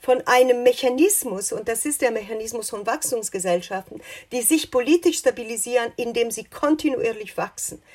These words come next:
Politisch stabilisiert bedeutet, dass Wachstum für uns immer die,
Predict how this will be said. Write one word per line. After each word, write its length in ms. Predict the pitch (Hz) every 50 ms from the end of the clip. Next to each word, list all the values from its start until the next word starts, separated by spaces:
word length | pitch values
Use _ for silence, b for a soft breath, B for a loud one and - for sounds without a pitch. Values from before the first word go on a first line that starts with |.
| B B B B B B B -
Politisch 380 | - 247 254 320 330 - 403 -
stabilisiert 680 | - 330 - 285 254 254 247 - - 247 262 262 262
bedeutet, 560 | - 226 196 220 226 233 233 - 254 226 - -
dass 200 | 208 214 - -
Wachstum 420 | 214 240 233 - - - 240 226
für 200 | - - 233 202
uns 260 | - 214 226 220 -
immer 300 | - - 240 240 226 208
die, 280 | 196 196 214 202 196